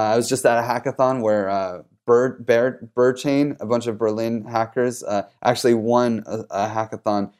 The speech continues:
by creating social badges that represent, uh, that represents people doing good work. Uh, and on Giveth, we had a project that was, uh, doing Christmas cards for Venezuela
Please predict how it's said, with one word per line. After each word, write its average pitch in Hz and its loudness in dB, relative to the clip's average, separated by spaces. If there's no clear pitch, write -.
by 113 4
creating 123 2
social 131 2
badges 113 0
that 113 4
represent, 113 0
uh, 95 -4
that 98 2
represents 110 0
people 110 -2
doing 98 -2
good 92 -2
work. 101 0
Uh, 101 -12
and 123 0
on 123 0
Giveth, 156 4
we 120 -2
had 120 0
a 110 2
project 107 -2
that 107 -2
was, 104 -2
uh, 101 0
doing 104 -2
Christmas 139 -2
cards 156 -2
for - -2
Venezuela 107 -2